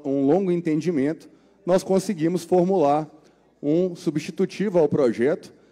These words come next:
fazendo toda essa sintonia de, é, interesses e melhorias que a gente tava querendo trazer para a nossa cidade. Então, nós estamos em primeiro turno, eu peço o voto, sim, de todos os nobres colegas, sabendo que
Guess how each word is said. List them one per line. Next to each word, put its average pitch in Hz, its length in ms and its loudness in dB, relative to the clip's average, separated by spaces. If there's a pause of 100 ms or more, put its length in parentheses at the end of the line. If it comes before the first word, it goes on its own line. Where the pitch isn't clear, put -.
(580)
fazendo 185 540 2
toda 202 280 2
essa 196 180 0
sintonia 170 720 0 (240)
de, 170 380 2 (240)
é, 143 300 2
interesses 170 920 0
e 175 280 -4 (240)
melhorias 165 600 4
que - 100 -4
a 160 60 2
gente 165 240 -4
tava 151 280 0
querendo 139 340 -2
trazer 151 680 -2 (220)
para 147 280 2
a 147 40 0
nossa 135 300 -2
cidade. 107 540 -4
Então, 175 400 0 (460)
nós 170 180 2
estamos 151 320 -2
em 151 80 -2
primeiro 160 340 -2
turno, 185 420 0 (300)
eu 180 120 0
peço 175 360 2
o 143 40 -2
voto, 143 320 0
sim, 143 240 -2
de 127 120 -6
todos 151 360 0
os 135 140 -8
nobres 135 320 0
colegas, 175 600 0 (260)
sabendo 175 500 0
que 170 360 -2